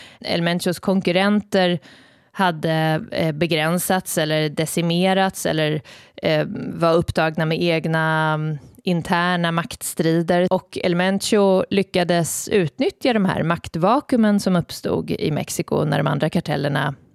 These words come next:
drog sig tillbaka eller inte hade samma möjlighet att kontrollera, eh, narkotikasmugglingen och andra illegala verksamheter. Eh, så att det gjorde att, att El Mencho och Cartel Jalisco Nueva Generación hade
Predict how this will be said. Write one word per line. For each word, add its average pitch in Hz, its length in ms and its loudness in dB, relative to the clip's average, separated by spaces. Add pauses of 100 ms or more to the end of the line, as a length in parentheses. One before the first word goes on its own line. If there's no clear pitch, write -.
(140)
drog 151 240 0
sig 151 120 -2
tillbaka 143 440 0
eller 143 140 0
inte 143 200 -2
hade 151 180 0
samma 147 220 -2
möjlighet 147 500 0
att 156 60 -2
kontrollera, 160 720 2 (460)
eh, 156 260 0
narkotikasmugglingen 151 1080 -2
och 147 60 2
andra 151 300 0
illegala 156 400 0
verksamheter. 156 760 -2 (460)
Eh, 165 320 0
så - 140 -2
att 175 80 -4
det 208 160 4
gjorde 196 420 2
att, - 240 -6 (140)
att - 240 -6
El 180 140 0
Mencho 175 440 0
och 185 440 2
Cartel 165 420 0
Jalisco 165 340 -2
Nueva 170 260 2
Generación 165 540 0
hade 160 680 2